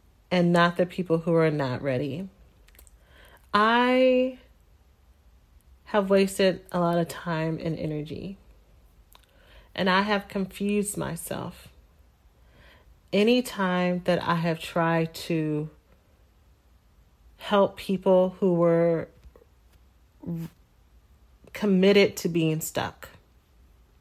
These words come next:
anytime I've tried to, um, make an episode that in my mind was dedicated solely to the people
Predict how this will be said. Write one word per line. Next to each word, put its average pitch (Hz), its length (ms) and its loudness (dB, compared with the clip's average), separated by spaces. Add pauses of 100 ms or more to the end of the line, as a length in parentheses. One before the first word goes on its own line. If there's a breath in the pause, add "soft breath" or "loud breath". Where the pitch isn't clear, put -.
(880 loud breath)
anytime 220 680 4
I've 170 320 2
tried 170 480 0
to, 156 680 -2 (800)
um, 160 560 -6 (1500)
make 190 320 2
an 190 100 2
episode 156 800 0
that 160 120 0
in 165 100 0
my 160 120 2
mind 160 380 2
was 156 180 -2
dedicated 151 800 -2
solely 165 500 0
to - 140 -2
the 156 100 -4
people 151 540 -6